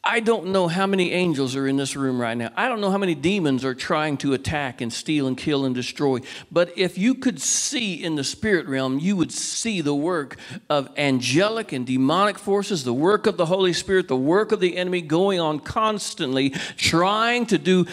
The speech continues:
work so that it affects what happens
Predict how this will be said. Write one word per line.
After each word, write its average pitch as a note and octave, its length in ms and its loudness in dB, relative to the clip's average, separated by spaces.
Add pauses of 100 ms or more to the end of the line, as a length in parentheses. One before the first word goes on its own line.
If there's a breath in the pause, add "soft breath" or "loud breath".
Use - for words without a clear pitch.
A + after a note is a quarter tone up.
(100)
work G3+ 720 4 (160 loud breath)
so G#3+ 320 4
that F#3+ 200 2
it F3+ 120 -4
affects A#3+ 640 0
what E3+ 160 2
happens D#3 840 -2